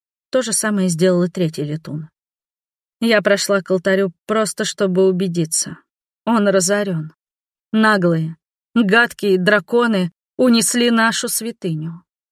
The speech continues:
"Зачем она им сдалась?" — спрашивается? Неужели я права, и крылатые решили нас проучить? Бессильно оперлась на край мраморной плиты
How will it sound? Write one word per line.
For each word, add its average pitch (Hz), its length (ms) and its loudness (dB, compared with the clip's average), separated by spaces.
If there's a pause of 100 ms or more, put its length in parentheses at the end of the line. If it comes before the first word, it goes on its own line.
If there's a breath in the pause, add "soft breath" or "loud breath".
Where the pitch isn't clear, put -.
(180)
"Зачем 254 440 4
она 247 220 2
им 247 120 2
сдалась?" — 233 500 2
спрашивается? 180 960 -2 (540)
Неужели 214 520 2
я 196 160 0
права, 185 340 0
и 220 80 -10
крылатые 202 540 2
решили 220 320 2
нас 220 220 0
проучить? 240 640 -4 (1040)
Бессильно 208 640 0
оперлась 180 560 0
на 170 140 0
край 196 260 -2
мраморной 170 640 0
плиты 170 520 -2